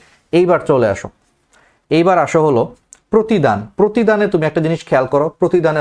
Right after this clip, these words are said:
হচ্ছে তোমার প্রধান বিষয়বস্তুটা কি? যে, "যে দিয়েছে মোরে বুকে ভরা বান, আমি দেই তারে বুক ভরা গান", এরকম একটা লাইন আছে দেখবা। এর মানেটা কি? যে, যে আমাকে অনেক কষ্ট দিছে, তাকে আমি প্রতিশোধ নেওয়ার বদলে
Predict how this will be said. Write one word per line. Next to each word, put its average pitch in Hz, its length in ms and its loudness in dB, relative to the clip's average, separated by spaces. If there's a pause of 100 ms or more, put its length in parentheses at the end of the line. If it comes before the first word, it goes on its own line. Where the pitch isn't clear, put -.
হচ্ছে 123 180 -4
তোমার 131 220 -2 (120)
প্রধান 165 340 0 (180)
বিষয়বস্তুটা 156 760 -2
কি? - 80 -20 (500)
যে, 117 160 0 (580)
"যে 156 140 2
দিয়েছে 156 380 0
মোরে 151 240 0
বুকে 147 300 0
ভরা 135 280 0 (400)
বান, 127 300 0
আমি 127 240 0
দেই 131 200 2
তারে 127 220 0 (100)
বুক 139 120 2 (120)
ভরা 123 220 2
গান", 117 260 2
এরকম 165 260 0
একটা 143 220 -2
লাইন 139 400 0
আছে - 140 -8
দেখবা। 101 300 -6
এর 175 140 0
মানেটা 147 360 0
কি? - 140 -10 (320)
যে, 120 100 -2 (100)
যে 165 100 4
আমাকে 170 280 0
অনেক 185 200 0
কষ্ট 185 300 -2
দিছে, 180 300 0 (320)
তাকে 139 240 0
আমি 151 140 0 (500)
প্রতিশোধ 220 500 0
নেওয়ার 202 220 2
বদলে 135 380 0